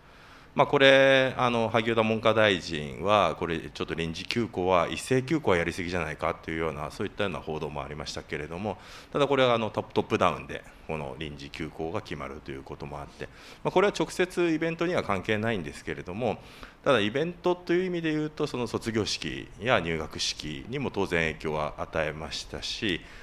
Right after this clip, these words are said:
また、あの、世間の空気という意味でも、より、まあ、学校も休校しているのにこれイベントやってる場合かというような、そういった効果もあったんではないかと思います。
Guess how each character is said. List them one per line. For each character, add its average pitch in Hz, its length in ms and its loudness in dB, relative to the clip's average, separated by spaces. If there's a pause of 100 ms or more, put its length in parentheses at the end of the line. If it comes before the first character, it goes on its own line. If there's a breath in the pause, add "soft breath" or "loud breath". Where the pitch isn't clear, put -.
(140 loud breath)
ま 113 80 0
た、 120 160 4 (300)
あ 92 100 0
の、 82 80 -6
世 - 140 -6
間 78 260 0
の 69 80 -12
空 98 220 -2
気 67 260 -12
と - 140 -6
い 87 80 0
う 90 40 0
意 90 40 -2
味 85 100 -4
で 95 80 -4
も、 110 140 -2
よ 95 100 2
り、 104 120 0
ま 101 300 2
あ、 - 280 -12
学 80 140 -2
校 101 120 -2
も 110 100 0
休 95 180 -4
校 95 140 -2
し - 80 -6
て 107 100 -2
い - 20 0
る 98 80 -4
の 85 80 -4
に 107 100 -6
こ 98 100 -2
れ 78 80 0
イ 80 60 -4
ベ 78 80 -4
ン 76 80 -8
ト 78 80 -4
や 76 60 -8
っ - 20 -20
て - 80 -8
る 78 80 -4
場 73 140 0
合 76 80 -2
か 85 180 -6
と - 160 -12
い 73 60 -6
う - 20 -8
よ 80 80 -8
う - 20 -10
な、 101 120 -6
そ 104 160 -6
う - 20 0
い 92 40 -4
っ - 20 -18
た 95 120 -4
効 - 140 -8
果 - 140 -6
も 95 100 2
あ 76 40 -2
っ - 60 -6
た - 100 -6
ん 69 60 -8
で 92 80 -2
は 87 60 0
な 76 100 -6
い 73 60 -8
か 80 140 -12
と - 80 -6
思 71 160 -6
い 65 80 -14
ま - 120 -16
す。 - 220 -16